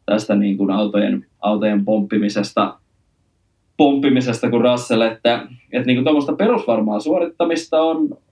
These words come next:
on pystynyt niissä paikoissa podiumeja ottamaan, mut eh, mulla on vähän jotenkin jäänyt Russellista. Nyt niin kuin tietysti nämä viime kesät nyt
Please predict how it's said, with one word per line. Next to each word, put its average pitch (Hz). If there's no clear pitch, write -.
on -
pystynyt 143
niissä 147
paikoissa 135
podiumeja 135
ottamaan, 123
mut 123
eh, 302
mulla 359
on -
vähän 175
jotenkin 113
jäänyt 113
Russellista. 113
Nyt 110
niin 127
kuin 120
tietysti 131
nämä 127
viime 120
kesät -
nyt 101